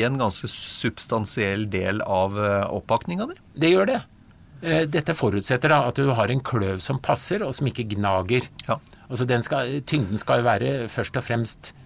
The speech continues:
Speaker 2: skal vi si, mellom forbeina og på eh, på, selvfølgelig på, likt på begge sider av ryggen og så videre.
Speaker 1: Mhm, mhm.
Speaker 2: Og det skal, kløven skal sitte godt på hunden, sånn at den er en, så langt det er mulig, en del av kroppen.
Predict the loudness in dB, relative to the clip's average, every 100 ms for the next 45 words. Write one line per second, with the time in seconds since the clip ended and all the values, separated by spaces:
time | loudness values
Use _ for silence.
0 | -20 -16 -6 -2 0 2 2 2 2 2
1 | 2 2 0 0 -2 -2 -4 -2 -2 0
2 | -2 -2 -4 -8 -10 -16 -20 -20 -20 -12
3 | -10 -8 -10 -12 -18 -16 -2 0 0 -2
4 | -4 -2 0 0 -2 -2 0 0 -2 -4
5 | -4 -2 -2 -4 -8 -4 -4 0 -2 -2
6 | -4 -2 0 -2 0 0 0 -2 -4 -4
7 | -4 -4 -2 -2 0 0 0 0 0 0
8 | -4 -6 -6 -4 -4 -2 -2 -2 -4 -6
9 | -2 -2 -2 -2 -2 -2 -2 -2 -6 -4
10 | -4 -4 -8 -6 -2 -2 -2 -2 -2 -2
11 | -2 -2 0 0 -2 -4 -6 -12 -20 -20
12 | -20 -12 -4 2 4 4 2 2 2 2
13 | 0 0 0 0 2 2 0 -2 -4 -4